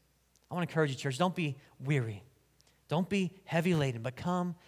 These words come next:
and find rest in the Lord Jesus Christ. He encourages, he implores us, "Come and you will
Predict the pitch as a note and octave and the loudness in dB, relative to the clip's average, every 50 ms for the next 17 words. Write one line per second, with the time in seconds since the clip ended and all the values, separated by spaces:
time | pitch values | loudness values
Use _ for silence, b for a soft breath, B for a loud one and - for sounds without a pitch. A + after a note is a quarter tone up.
0 | b b - C3 B2 - C#3+ C3 B2 A#2 D3 D#3 D#3+ D#3 - - - - - D3 | b b -10 -8 -4 -2 -2 -2 2 2 4 4 4 2 -2 -6 -10 -10 -10 -6
1 | C3+ B2+ B2 B2 D3 D3+ D#3 D#3 C3+ B2+ - C3+ C3+ B2+ C3 B2 - - A#2+ A2+ | -4 -2 -2 0 0 0 0 0 0 -4 -6 -6 -6 -6 -8 -10 -10 -8 -8 -8
2 | A2+ G#2+ - C#3+ C#3+ C3+ - - - F#3 F#3 E3+ D3 C#3 C#3+ B2+ - B B B | -8 -8 -8 -6 -6 -6 -8 -2 0 2 2 2 0 -2 -6 -6 -8 B B B
3 | B B D#3 D#3 - - - - F#3 F#3 E3+ C#3 C#3+ B2+ - - - F3+ F3+ E3 | B B -2 -2 -2 -4 0 6 6 6 6 6 0 -4 -4 0 2 4 4 4
4 | D3 C3 B2 B B B B - C#3 D3 C#3+ C#3 C3 C3+ E3+ F3 F3 F3 F3 E3 | 2 0 -4 B B B B -4 0 0 2 2 4 4 4 4 4 4 2 0